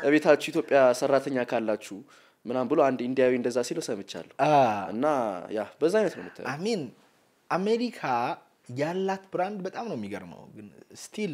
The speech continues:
Speaker 2: ቅድም እንዳልከው ውጥረት ነው።
Speaker 1: ያ፣ ያ።
Speaker 2: እኔ አሁን፣ እ፣ ውጥረት ነው ስል ለመኖር፣ ለመኖር፣ ህይወትን ለመኖር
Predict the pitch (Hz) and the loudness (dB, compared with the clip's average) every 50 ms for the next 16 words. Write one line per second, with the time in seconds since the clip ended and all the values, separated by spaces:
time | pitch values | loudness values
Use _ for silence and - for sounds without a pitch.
0 | 117 - - 127 127 135 135 135 127 127 123 120 123 - - 202 185 151 127 135 | -8 -10 -12 -6 -6 -4 -4 -4 -4 -4 -4 -4 -6 -10 -10 -8 -8 -6 -4 -4
1 | 160 156 - 151 139 - - - - - _ _ _ _ - 95 90 - - _ | -4 -2 -4 -6 -8 -8 -14 -20 -20 -20 _ _ _ _ -14 -12 -12 -12 -16 _
2 | _ _ _ - 87 110 120 135 135 131 135 180 202 247 - _ _ _ _ _ | _ _ _ -16 -12 -8 -6 -4 -4 -4 -6 -8 -12 -12 -16 _ _ _ _ _
3 | _ _ _ _ _ _ _ _ _ _ _ _ _ _ - 117 113 110 110 107 | _ _ _ _ _ _ _ _ _ _ _ _ _ _ -4 -2 0 0 0 -2
4 | 104 104 104 117 151 156 - 170 165 - 180 175 165 - - 180 143 123 123 156 | -2 -4 -2 -2 -2 0 2 0 0 0 -2 -6 -6 -4 -4 -4 -2 0 0 -2
5 | 220 - - _ _ _ _ _ _ _ _ _ _ _ _ _ _ _ _ _ | -2 -6 -10 _ _ _ _ _ _ _ _ _ _ _ _ _ _ _ _ _
6 | _ _ _ _ _ _ _ _ _ _ _ - 135 123 135 143 165 180 185 196 | _ _ _ _ _ _ _ _ _ _ _ -12 -8 -6 4 4 4 6 6 2
7 | 196 190 175 160 151 143 120 - - - 104 107 131 131 135 127 120 113 - - | 0 0 0 -2 -2 -2 -2 -6 -8 -10 -2 -2 0 0 0 -2 -2 -4 -2 4
8 | 196 190 190 185 - - 160 131 120 113 107 101 92 87 73 - | 8 10 10 10 8 4 0 0 -2 -4 -4 -6 -10 -12 -16 -18